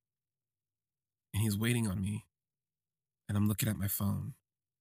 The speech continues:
and I don't know what to do. I don't know what to do. I'm frozen.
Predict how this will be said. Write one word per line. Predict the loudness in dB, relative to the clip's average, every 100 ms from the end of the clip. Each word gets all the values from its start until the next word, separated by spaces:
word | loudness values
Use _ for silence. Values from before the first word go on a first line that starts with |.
| _ -4
and | -2 0
I |
don't | 0 0 0
know | -2
what | -2
to | -2
do. | -2 -2 -4 -10 _ _ _ _ _ _ _ _ _ _ _ _ _ -4
I | -2
don't | 0
know | 0
what | 0
to | -2
do. | -2 -2 -4 -6 _ _ _ _ -6
I'm | -4
frozen. | -2 0 0 0 -2 -4 -8